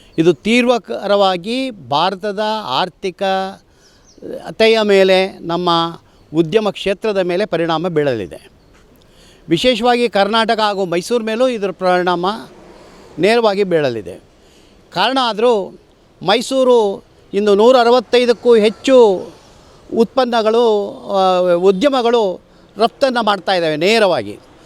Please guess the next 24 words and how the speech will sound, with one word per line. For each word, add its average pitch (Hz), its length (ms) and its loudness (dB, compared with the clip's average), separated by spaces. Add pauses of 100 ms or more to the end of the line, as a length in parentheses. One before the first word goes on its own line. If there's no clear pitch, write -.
(140)
ಸುಮಾರು 233 300 2
ಆರುನೂರಕ್ಕೂ 262 640 0
ಹೆ-, 247 140 2
ಅಥವಾ 214 500 -2
ಸಾವಿರಕ್ಕೂ 240 600 -2
ಹೆಚ್ಚು, 226 600 -2 (560)
ಆ, 196 380 4
ರಫ್ತು 233 1000 2
ಆಧಾರಿತ 226 680 -2 (520)
ಉತ್ಪನ್ನಗಳನ್ನು 190 960 0 (380)
ಪರೋಕ್ಷವಾಗಿಯೂ 269 840 0
ಕೂಡ 269 200 0 (120)
ನಮ್ಮ 233 280 0
ಉದ್ಯಮ 220 380 -4
ಕ್ಷೇತ್ರದಿಂದ 208 580 -6
ಮಾಡ್ತಾ 180 300 -2
ಇದ್ದೇವೆ. 117 340 -8 (760)
ಇದ್ರ 196 180 2
ಜೊತೆಗೆ 247 640 -2 (600)
ಮೈಸೂರು 247 560 2
ಭಾಗ 196 300 0
ಅಥವಾ 208 380 0
ಕರ್ನಾಟಕ 214 560 -2
ಭಾಗದ 190 680 -2